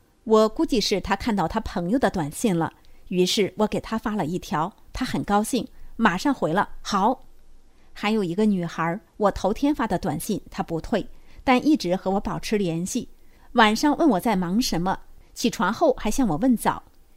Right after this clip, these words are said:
我不气馁，继续给他发短信讲真相。虽然花了一点时间，最后成功的劝他退出了团队组织。因为我是按号段发短信，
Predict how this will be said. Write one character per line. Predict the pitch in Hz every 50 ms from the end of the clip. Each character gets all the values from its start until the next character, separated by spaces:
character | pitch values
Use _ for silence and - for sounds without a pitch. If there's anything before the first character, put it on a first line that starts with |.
| - - - -
我 | - 202 196 185 175
不 | - - 185
气 | 196 - - 262
馁， | 220 202 180 139 - - - - - -
继 | - - 330 294
续 | 226 - - 175
给 | - -
他 | 170 - 190
发 | 180 - 214 208
短 | - 190 151
信 | 160 - - 208 - - -
讲 | - 226 175 160
真 | - - 196 196
相。 | - - 240 190 - - - _ - _ _ _ _ _ _ _ -
虽 | - - 233
然 | 208 196 175 170 185
花 | - - 254 240
了 | 254 233
一 | 180 226
点 | 208 202 175 160
时 | 160 - - 180
间， | 175 - 240 240 254 277 - _ _ _ -
最 | - - 220
后 | 175 - 220 180
成 | 180 - - - 165 180
功 | - 262 294 294
的 | 277 254 - - - -
劝 | - - 180 160
他 | - - 180
退 | - - 247 180
出 | - - - 196
了 | 170 156 - -
团 | - - - 139 156
队 | 175 - 247 190
组 | - - 180 143
织。 | - - 180 160 - - - - - - _ _ - - - _ _ _ _ _ _ _ _ _ _ _ _ -
因 | - 254 254
为 | 240 233 220
我 | 180 262
是 | - - 233
按 | 165 208 226 196 190
号 | - - 247 220
段 | - 311 285 196
发 | - - 202 175
短 | - 202 165 165
信， | 165 - - 220 185 -